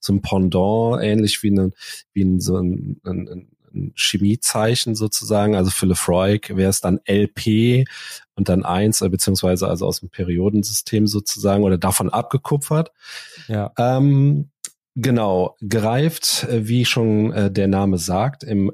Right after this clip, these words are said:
Speaker 1: Sherry Butt. Ähm, unsere Abfüllungsserie dazu hat, äh, neunhundert Flaschen und unsere ist nicht exklusiv für Deutschland, äh, wie die quasi gefragte, sondern unsere ist quasi die, äh, Belgium Exclusive Abfüllung.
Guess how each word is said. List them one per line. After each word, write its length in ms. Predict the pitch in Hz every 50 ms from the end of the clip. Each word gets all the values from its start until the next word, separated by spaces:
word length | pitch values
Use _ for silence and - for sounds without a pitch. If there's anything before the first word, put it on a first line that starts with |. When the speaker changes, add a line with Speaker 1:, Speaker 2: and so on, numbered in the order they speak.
| - -
Speaker 1:
Sherry 480 | - - - - - 117 120 131 131
Butt. 560 | 127 - 131 131 147 139 - - - - - - _ _
Ähm, 560 | - 104 104 104 101 101 101 101 98 101 104 117 - _ _ _ _ _ - 185 -
unsere 440 | - 127 139 156 143 151 143 143 143
Abfüllungsserie 1500 | 147 139 127 127 - - - 139 135 127 131 127 127 131 123 - - - - 113 104 104 107 117 123 120 113 117 117 113
dazu 560 | 110 110 110 - - - - 113 110 110 98
hat, 280 | 107 104 101 - - - -
äh, 120 | 104 101 98
neunhundert 640 | 95 92 98 104 117 120 120 120 107 98 95 90 -
Flaschen 560 | - - 101 120 143 - - 147 143 147 - - - - - - - _
und 220 | - 113 113 101
unsere 320 | - 120 120 151 147 143 127
ist 160 | 117 - -
nicht 220 | 110 107 - -
exklusiv 600 | - 107 92 - - - - 95 87 87 98 92 -
für 100 | - 90 78
Deutschland, 680 | 87 85 90 101 - - - 80 - 160 175 - - 175
äh, 180 | 151 104 98
wie 160 | 98 98 98
die 380 | 92 - 95 92 92 87 - -
quasi 340 | - - - 90 87 82 90 80
gefragte, 500 | - - - - 92 98 104 - 127 110
sondern 320 | 101 101 98 92 90 -
unsere 420 | - 95 98 104 104 104 95 95
ist 300 | 110 - 101 - - -
quasi 520 | - - - 95 92 92 87 90 92 90 87
die, 380 | - - 90 90 90 87 87
äh, 160 | - - 92 82
Belgium 580 | - - 90 92 101 101 - 98 90 87 92
Exclusive 800 | - 90 - - - - - 92 87 82 - - 78 - - -
Abfüllung. 640 | - 80 - - - - - 78 73 76 82 -